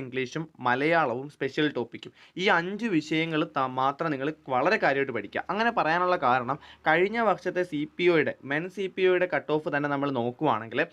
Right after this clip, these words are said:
മാക്സിമം വന്നിട്ടുള്ളത് മലപ്പുറത്താണ്. മലപ്പുറത്ത് പോലും അൻപത് വരെ കട്ട് ഓഫ് വന്നിട്ടുള്ളൂ. ഓക്കെ, കൂടുതൽ ആൾക്കാർ വരുന്ന തിരുവനന്തപുരത്തും തൃശ്ശൂരും ഒക്കെ നാൽപത്തിയഞ്ച് മാത്രമാണ് കട്ട് ഓഫ് വന്നിട്ടുള്ളത്. അപ്പോൾ നമുക്കൊരു അൻപത്തിയഞ്ച്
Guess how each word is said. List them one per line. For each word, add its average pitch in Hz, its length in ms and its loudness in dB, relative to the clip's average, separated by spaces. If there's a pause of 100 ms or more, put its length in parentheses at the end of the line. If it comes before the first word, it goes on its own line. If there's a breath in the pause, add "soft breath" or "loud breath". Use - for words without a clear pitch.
(300 loud breath)
മാക്സിമം 170 520 0
വന്നിട്ടുള്ളത് 156 440 0
മലപ്പുറത്താണ്. 135 640 0 (140)
മലപ്പുറത്ത് 156 500 -2
പോലും 143 200 0 (320 loud breath)
അൻപത് 185 520 0
വരെ 147 240 2
കട്ട് 135 200 0
ഓഫ് 139 180 -6
വന്നിട്ടുള്ളൂ. 113 340 -6 (220)
ഓക്കെ, 135 140 0 (280)
കൂടുതൽ 160 240 2 (100)
ആൾക്കാർ 151 300 2 (100)
വരുന്ന 147 260 -2
തിരുവനന്തപുരത്തും 147 600 -2
തൃശ്ശൂരും 143 400 0
ഒക്കെ 165 160 0 (340 loud breath)
നാൽപത്തിയഞ്ച് 185 720 0
മാത്രമാണ് 147 380 0
കട്ട് 135 180 -2
ഓഫ് 143 140 -4
വന്നിട്ടുള്ളത്. 117 420 -6
അപ്പോൾ 214 200 0
നമുക്കൊരു 190 420 0 (380 loud breath)
അൻപത്തിയഞ്ച് 214 800 -4